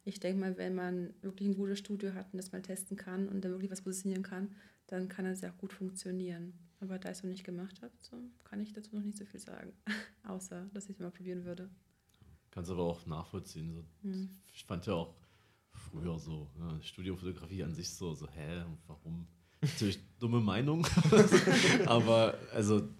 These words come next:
Speaker 2: das hab ich halt auch mal so gedacht, so, hä, das hat mir halt alles gar nicht gefallen, so. Turns out, ich hab einfach die falschen Sachen da gesehen und gekannt. Ähm, aber ich war so ein Natural Light Fanatiker auf jeden Fall.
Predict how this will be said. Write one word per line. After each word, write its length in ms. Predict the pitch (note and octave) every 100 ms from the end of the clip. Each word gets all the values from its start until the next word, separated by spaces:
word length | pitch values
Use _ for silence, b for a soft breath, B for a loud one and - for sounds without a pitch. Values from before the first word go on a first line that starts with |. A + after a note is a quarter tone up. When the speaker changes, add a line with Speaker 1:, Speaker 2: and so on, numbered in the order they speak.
| - - - - - -
Speaker 2:
das 200 | F2+ - - -
hab 140 | F#2+ F#2
ich 100 | F#2
halt 120 | F2+
auch 80 | E2+
mal 100 | F#2
so 80 | E2
gedacht, 300 | E2+ E2+ -
so, 100 | F2
hä, 300 | A#3 D#2+ D#2 D#2 D2+
das 100 | E2+
hat 120 | F2+
mir 60 |
halt 100 | F2
alles 240 | D#2+ E2+ -
gar 160 | C#2
nicht 160 | E2+ G2
gefallen, 440 | - - C#2+ C#2+
so. 200 | D2 C#2+ D2 - _ _ _ _ _ - _ _
Turns 320 | - F2 D2+
out, 240 | - F2
ich 80 | E2+
hab 100 | -
einfach 220 | E2 E2
die 140 | - D#2
falschen 360 | - D#2+ -
Sachen 380 | D2 D#2 D#2+ D2+
da 120 | D2+ D#2
gesehen 460 | D2+ D2+ C#2+ D#2 D2
und 180 | D2+ E2
gekannt. 440 | - - F#2 A2+ B B B B B B B _ -
Ähm, 320 | D2+ C#2+ C#2+ C#2+ C#2 _ _ _ _ _
aber 160 | D#2+ -
ich 140 | -
war 140 | D#2
so 80 | D#2
ein 80 | D2+
Natural 360 | D2+ D2+ - D#2+
Light 260 | D2+ D2 -
Fanatiker 540 | E2 D#2+ D2+ F2 E2+
auf 180 | E2+ _
jeden 180 | - E2
Fall. 260 | - D#2